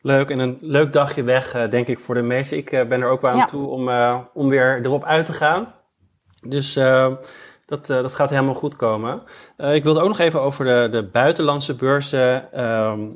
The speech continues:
Speaker 1: hebben. Want ik, eh, Femke en Gaby hadden het er net ook over. Ehm, er komen natuurlijk super toffe beurzen aan. Eh, we hebben het er kort over gehad. Ehm, zijn jullie ook in Milaan geweest, toevallig?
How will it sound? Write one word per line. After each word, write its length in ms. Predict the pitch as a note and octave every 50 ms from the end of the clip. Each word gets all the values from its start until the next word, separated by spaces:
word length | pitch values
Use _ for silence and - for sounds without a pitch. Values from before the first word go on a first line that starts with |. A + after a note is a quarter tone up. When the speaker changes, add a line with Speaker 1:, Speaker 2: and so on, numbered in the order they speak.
| - _ _
Speaker 1:
hebben. 420 | _ - - A#2+ C#3 D#3+ F#3 F3+
Want 120 | F3 D#3+ D3
ik, 160 | B2+ B2 -
eh, 100 | B2 A#2+
Femke 380 | - - C#3+ D3 C#3+ C#3+ C3+ B2+ B2+
en 500 | C3 - - B2 A#2+ A#2 A#2 A#2+ B2 - _ B2+ - C3
Gaby 300 | - - C3 C3+ C3 C3
hadden 180 | A#2 A#2+ A#2 B2
het 80 | A#2+ -
er 60 | D3+
net 180 | D3 D3+ C#3+ D3+
ook 180 | D3+ D#3 D#3
over. 680 | - - C#3+ D3+ D#3 D3+ - D3+ D3+ D#3+ F3+ G#3 A3 - - - - - - _ _ _
Ehm, 440 | - C3 B2+ B2+ C3 C3 B2+ B2 B2+
er 280 | B2+ C3 C3 C3 D3 -
komen 40 | -
natuurlijk 340 | - C#3 D3+ E3 E3+ E3 -
super 300 | - - F3 D#3+ E3+ D#3+
toffe 300 | - F3 D#3 - D#3 C#3+
beurzen 420 | C3 C#3+ D3 D3 D3 D3 D3 -
aan. 300 | - B2 C3 C#3 D#3 F#3
Eh, 140 | A3+ C4 - - _ _ _ _ _ _ _ _ _ _ _ _ _ _ _
we 120 | _ - B2
hebben 280 | A#2+ A#2+ A#2 A#2 C3 B2+
het 80 | A#2
er 60 | A#2 -
kort 200 | - C#3+ C#3 D3
over 220 | C3 B2+ B2 A#2+
gehad. 540 | - B2 A2 A2+ B2 C#3+ F3+ - - - - - - - - - _ _
Ehm, 320 | - - B2+ B2+ B2+ B2
zijn 500 | B2+ B2+ - - _ _ _ - E3 E3
jullie 40 | E3
ook 100 | F3 E3+
in 100 | G3 F#3+
Milaan 360 | F#3+ F3+ D3 A#2+ A2+ B2+ B2+
geweest, 460 | - - C3+ D3 F#3+ B3 D4 - - -
toevallig? 600 | G#3+ - - F#3+ G3 G#3+ C4 C#4+ - - -